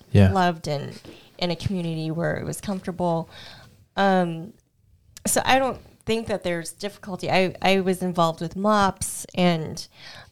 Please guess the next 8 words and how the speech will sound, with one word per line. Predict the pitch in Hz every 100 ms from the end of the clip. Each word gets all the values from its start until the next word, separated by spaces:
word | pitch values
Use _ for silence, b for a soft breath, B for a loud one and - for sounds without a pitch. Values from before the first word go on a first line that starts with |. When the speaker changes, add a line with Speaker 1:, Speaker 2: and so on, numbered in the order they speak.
| -
Speaker 2:
um, | 165 160 139 - - - _ _ _ _ _ -
really | 180 185 180
loved | 175 170 160 - - _
that | 175 170
experience | 135 - - 208 196 185 175 175 - - -
and | 180 170 160 165 170 - -
felt | - 170 160 - - -
connected. | - 175 170 - 170 165